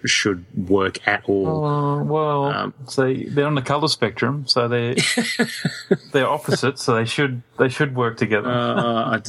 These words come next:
Speaker 1: I mean, it just really, you know, as a villain, um, it's probably not your best choice. And, and throw in some great big poofy gloves and some pirate
Speaker 2: Oh.
Speaker 1: boots, and you're really
Speaker 2: Yeah.
Speaker 1: rocking it. Um, this go-, one thing with D C Universe Classics is, um, I actually didn't start getting them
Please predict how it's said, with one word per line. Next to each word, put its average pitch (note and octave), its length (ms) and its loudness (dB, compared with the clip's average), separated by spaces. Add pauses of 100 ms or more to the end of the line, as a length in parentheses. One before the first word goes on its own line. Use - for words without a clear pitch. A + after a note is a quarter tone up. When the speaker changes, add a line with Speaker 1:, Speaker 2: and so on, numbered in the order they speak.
Speaker 1:
I A#2 60 2
mean, B2 160 2
it A#2+ 100 -2
just - 220 2
really, A#2+ 280 0
you G#2 160 0
know, G2+ 100 2
as A2 220 0
a G#2 80 0
villain, F#2+ 560 -2
um, G2 560 0
it's - 300 0
probably G#2 220 0
not G2+ 140 0
your - 80 -2
best F#2+ 260 0
choice. G2 340 2
And, G2+ 160 -2
and A2 320 0
throw G#2+ 260 0
in G2+ 100 0
some G2 220 -2
great G#2 320 0
big F#2+ 160 -10
poofy A2+ 420 0
gloves G2+ 420 0
and G2 200 0
some G2 240 -2
pirate G#2 420 0
Speaker 2:
Oh. G2 80 -6
Speaker 1:
boots, G2 360 0
and F#2+ 280 -4
you're G2+ 140 0
really G2 220 2
Speaker 2:
Yeah. F#2+ 80 -2
Speaker 1:
rocking G2 320 0
it. F#2+ 120 -2 (680)
Um, G#2 500 0
this D#3+ 200 2
go-, G3 180 0
one F3+ 300 0
thing E3+ 120 2
with B2 420 -4 (120)
D A#2 140 4
C A2+ 160 2
Universe G2 260 0
Classics - 600 0
is, G2+ 540 0
um, G2 300 -2
I D3 80 2
actually C4+ 220 0
didn't A#3+ 180 0
start - 340 0
getting A#2 260 2
them F#2+ 200 -4